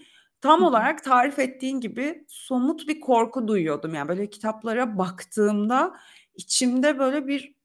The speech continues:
Speaker 1: korkunç bir kaçma arzusu beliriyordu. Yani "Bana zarar vereceksiniz." gibi. Çünkü
Speaker 2: Evet.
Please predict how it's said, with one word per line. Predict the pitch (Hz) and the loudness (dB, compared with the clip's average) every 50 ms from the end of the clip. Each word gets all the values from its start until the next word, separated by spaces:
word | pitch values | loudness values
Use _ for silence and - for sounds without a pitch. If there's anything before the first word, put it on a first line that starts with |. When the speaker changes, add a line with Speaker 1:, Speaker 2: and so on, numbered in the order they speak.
| _ _ | _ _
Speaker 1:
korkunç | - - 226 226 226 - 311 302 302 - | -2 2 2 2 2 2 0 -2 -2 -4
bir | - - | -10 -10
kaçma | - - 220 208 - - 240 233 220 202 190 | -8 -8 -6 -4 0 2 4 4 4 6 4
arzusu | 175 170 151 147 143 - - - - 165 - - _ 143 | 4 2 2 0 -6 -8 -10 -6 -6 -6 -6 -6 _ -6
beliriyordu. | 160 151 147 151 123 127 131 120 98 - - 156 | -6 -4 -4 -2 0 2 2 2 2 0 -4 -4
Yani | 190 170 147 - - | -4 -4 -4 0 2
"Bana | 170 180 208 226 240 254 247 - - | 2 2 4 2 2 0 0 -4 -2
zarar | 196 208 208 233 240 262 277 262 208 | 2 4 6 8 8 8 6 6 4
vereceksiniz." | 196 175 165 156 - 156 139 - - - - 147 139 120 98 - - - - - | 2 2 0 -2 -4 -4 -4 -4 -6 -6 -6 -6 -6 -8 -8 -10 -12 -14 -10 -10
gibi. | 135 113 - | -10 -10 -10
Çünkü | - - 214 214 214 240 240 226 247 - | -10 -8 -8 -6 -4 -4 -4 -4 -4 -6
Speaker 2:
Evet. | 208 196 190 | -6 -6 -6